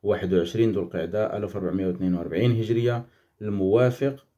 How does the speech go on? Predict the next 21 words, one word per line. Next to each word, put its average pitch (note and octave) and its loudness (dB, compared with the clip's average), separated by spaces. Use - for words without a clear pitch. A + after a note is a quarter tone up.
لجوج B2 0
يوليوز A#2 0
ألفين A#2 -2
وواحد G2+ -2
وعشرين B2 -2
ميلادية. G#2 0
قبل A2+ 4
ما G#2+ 2
نبدأ E2+ -2
الفيديو G2+ -2
غادي F2 -8
نقول D#2 -14
لكم F#2+ -8
بأن E2 -8
غدا F#2+ -4
إن A2 -4
شاء - -10
الله F#2+ -4
الرحمن D#2+ -10
الرحيم F#2 -2
مع F2 -2